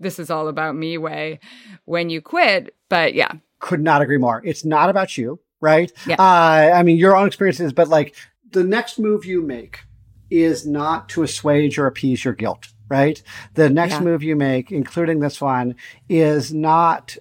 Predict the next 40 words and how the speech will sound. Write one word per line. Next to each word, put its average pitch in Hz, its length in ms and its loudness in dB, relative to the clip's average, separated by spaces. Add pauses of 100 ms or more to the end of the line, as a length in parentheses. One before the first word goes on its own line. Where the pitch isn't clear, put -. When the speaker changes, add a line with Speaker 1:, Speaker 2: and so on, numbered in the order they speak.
(120)
Speaker 2:
to 151 640 -2
solve 160 440 2
for 151 160 -6
how 147 640 2 (480)
you 180 440 -4
are 147 400 2
feeling 214 840 -2
about 143 460 -2
the 196 100 -2
inequity 196 380 -4
you 196 120 -4
experience, 202 480 -6
but, 165 140 2
uh, 160 120 2 (120)
you 156 220 -6
saw 165 300 2
around 165 380 -8
you, 240 300 -8
um, 156 480 2 (220)
and 170 100 -2
ha-, 147 160 -2
yeah, 156 220 2
how 139 180 0
that 139 220 -2
makes 165 260 -6
you 160 80 -6
feel, 156 260 -4
in 143 60 -4
particular, 143 300 -10
if - 80 -10
somebody 143 260 -4
with 135 100 -6
a 127 60 -4
little 147 320 -6
bit 156 160 -6
more 139 180 -6
privilege 131 480 -10
in 131 100 -8
the 123 40 -8
situation. 135 720 -10